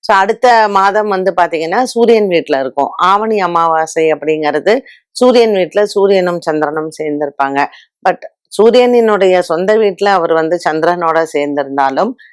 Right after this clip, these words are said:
சந்திரன் ஆட்சி பெற்று சந்திரனினுடைய வீட்டில் சூரியனோட சேர்ந்து இருக்கும் பொழுதுதான் அவருக்கு வந்து பலம் அதிகமாக இருக்கும். அஹ், நமக்கு வந்து இந்த தக்ஷணாயன புண்ணிய காலத்தில் இது வந்து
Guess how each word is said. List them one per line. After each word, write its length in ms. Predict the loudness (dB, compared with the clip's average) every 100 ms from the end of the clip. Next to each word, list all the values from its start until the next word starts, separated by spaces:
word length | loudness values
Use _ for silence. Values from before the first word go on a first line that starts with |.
| _ _
சந்திரன் 760 | -2 -2 2 2 2 0 -4
ஆட்சி 440 | -2 -2 -2 -4 0
பெற்று 400 | -2 0 -2 0 0
சந்திரனினுடைய 800 | 2 2 2 2 2 2 2 2
வீட்டில் 400 | 2 2 0 0
சூரியனோட 540 | 0 2 2 0 0 0
சேர்ந்து 400 | -2 -2 0 -2
இருக்கும் 280 | -2 -4 -2
பொழுதுதான் 520 | -2 -2 -2 -2 -4 _ _ _
அவருக்கு 420 | -4 -2 -2 -4
வந்து 200 | -2 0
பலம் 320 | 0 -2 -2
அதிகமாக 680 | -2 -2 -2 -2 -2 -2 -4
இருக்கும். 440 | -6 -2 -4 -4 _ _ _ _ _ -20 _ -4
அஹ், 80 | -2
நமக்கு 320 | 0 -2 -4 -2
வந்து 300 | 0 2 2 0 -10 _ _ 0
இந்த 280 | 2 2 0 0 2 2 2 0
தக்ஷணாயன 680 | -2 -2 0 0 0 0
புண்ணிய 360 | -2 -2 -2 -2
காலத்தில் 520 | -2 -2 -2 0 2
இது 220 | 2 0
வந்து 320 | 0 0 2